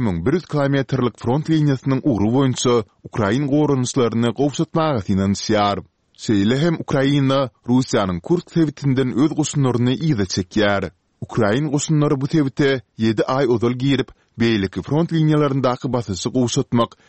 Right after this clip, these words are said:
we geljekdäki paraxçylyk kepleşiklerinde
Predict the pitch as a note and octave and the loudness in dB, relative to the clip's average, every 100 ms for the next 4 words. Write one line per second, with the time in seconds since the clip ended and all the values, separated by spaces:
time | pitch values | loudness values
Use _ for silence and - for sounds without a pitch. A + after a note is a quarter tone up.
0 | _ A2+ A#2 G#2 A2+ G2 G2 - F2 F2 | _ 0 0 0 -2 0 -4 -2 -2 0
1 | C#3 C#3 - _ A#2+ A#2+ A2+ F#2+ G#2+ A2+ | 0 -2 -4 _ -2 0 0 -4 -6 -4
2 | F3 E3 D#3 - D#3+ C#3+ C#3+ C3 C4 | -4 -2 -4 0 -2 0 0 2 0